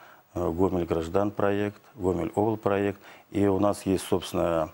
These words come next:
архитектурно-проектная мастерская, которая, в общем-то, и разрабатывает основные наши проекты.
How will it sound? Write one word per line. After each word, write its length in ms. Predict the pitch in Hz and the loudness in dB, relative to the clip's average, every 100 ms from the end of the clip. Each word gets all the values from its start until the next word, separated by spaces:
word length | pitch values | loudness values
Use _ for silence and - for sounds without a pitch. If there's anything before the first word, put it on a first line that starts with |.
| - | -10
архитектурно-проектная 1040 | 98 - - - 95 90 - 92 85 87 | -14 -8 -6 -2 -2 -2 0 0 0 -2
мастерская, 540 | 87 - 98 - 135 | -4 -6 -6 0 0
которая, 460 | 127 - - 92 90 | 0 -2 0 0 0
в 80 | 90 | -2
общем-то, 320 | 98 - - | -6 -6 -4
и 20 | |
разрабатывает 540 | 82 90 92 107 85 - | -2 0 0 -2 -2 -4
основные 420 | - 87 95 87 | -4 -2 -2 -2
наши 240 | 80 - | -4 -8
проекты. 440 | - 78 73 - | -6 -6 -6 -12